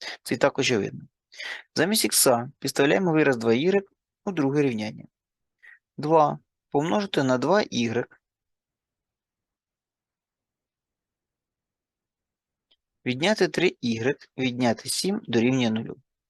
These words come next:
Два на два це буде чотири ігрек, відняти три ігрек. І, до речі, давайте перенесемо мінус сім вправо. Е, дорівнює сім. Зводимо подібні, це буде y дорівнює сім. Знаходимо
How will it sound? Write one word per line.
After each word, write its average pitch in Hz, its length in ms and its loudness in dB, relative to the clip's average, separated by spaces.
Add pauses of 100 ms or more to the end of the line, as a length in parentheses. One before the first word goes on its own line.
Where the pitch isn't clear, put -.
(460)
Два 156 140 4
на 160 80 4
два 135 180 4
це 120 120 -4
буде 117 220 0
чотири 123 460 2
ігрек, 113 340 -2
відняти 113 440 0
три 120 380 0
ігрек. 113 580 -2 (460)
І, 208 80 -2
до 180 160 4
речі, 180 200 2
давайте 147 260 2
перенесемо 139 520 0
мінус 127 260 -2
сім 139 160 -4
вправо. - 540 -4 (840)
Е, 117 240 2
дорівнює 139 460 2
сім. - 360 -2 (640)
Зводимо 135 380 2
подібні, 196 600 -2
це - 160 -6
буде 120 180 2
y 170 460 2
дорівнює 117 480 0 (260)
сім. - 360 -8 (840)
Знаходимо 165 480 2